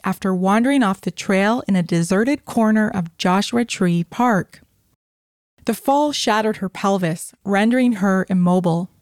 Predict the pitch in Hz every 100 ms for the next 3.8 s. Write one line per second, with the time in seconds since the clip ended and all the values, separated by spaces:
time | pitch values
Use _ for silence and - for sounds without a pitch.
0 | _ _ - - - 214 185 180 170 -
1 | 226 226 226 220 202 185 185 240 - -
2 | - 214 214 190 190 190 226 - - -
3 | - - 202 202 190 170 175 -